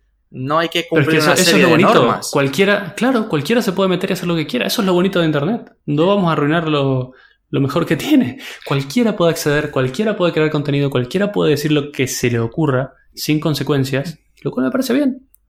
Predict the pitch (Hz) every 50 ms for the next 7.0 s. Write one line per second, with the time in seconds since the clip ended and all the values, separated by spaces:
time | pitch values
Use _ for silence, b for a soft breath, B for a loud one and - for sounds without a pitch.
0 | _ _ - - 151 147 143 151 170 208 - - 165 156 147 160 170 - 190 175
1 | 165 139 127 131 165 165 156 139 - - 147 - - - - 170 202 262 311 -
2 | - - - 147 147 147 147 160 147 156 156 151 151 135 - 151 - 151 160 165
3 | 170 190 185 196 220 214 - 147 151 147 143 139 - 156 156 156 151 180 185 208
4 | 254 247 - _ _ _ _ _ _ - 139 135 131 123 120 - 143 131 143 165
5 | 165 170 170 165 170 165 - 175 165 165 170 185 190 - - _ - 143 123 120
6 | 120 117 - 113 123 127 127 127 123 123 120 120 - - 131 120 117 - 123